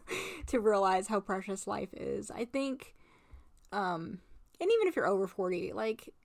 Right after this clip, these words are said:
I just, it's, it's worth it to find out who you are and to stand up for yourself and to,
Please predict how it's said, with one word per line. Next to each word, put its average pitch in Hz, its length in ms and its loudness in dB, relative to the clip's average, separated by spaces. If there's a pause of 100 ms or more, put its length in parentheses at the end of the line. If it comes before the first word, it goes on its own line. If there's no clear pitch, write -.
(280)
I 240 160 -10
just, - 320 -14
it's, 226 260 0 (160)
it's 220 220 -2
worth 202 440 0
it 240 360 -4 (340)
to 196 640 0 (960)
find 202 280 4
out 214 220 0
who 202 200 8
you 190 260 0
are - 500 -10
and 208 100 -4
to 202 100 -2
stand 196 520 -4
up - 140 -8
for - 80 -6
yourself - 640 -10
and 180 220 -6
to, 185 580 0